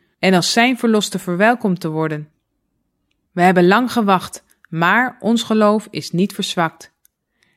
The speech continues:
Wanneer we eindelijk de koning in zijn schoonheid mogen zien,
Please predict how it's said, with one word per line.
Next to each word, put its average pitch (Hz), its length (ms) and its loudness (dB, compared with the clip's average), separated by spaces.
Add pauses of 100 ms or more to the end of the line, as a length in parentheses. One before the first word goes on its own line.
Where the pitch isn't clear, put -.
Wanneer 196 300 4
we 175 80 4
eindelijk 226 580 0
de 156 100 -2
koning 208 600 0
in 165 160 -4
zijn 147 180 -6
schoonheid 214 560 0
mogen 143 260 -4
zien, 240 380 -4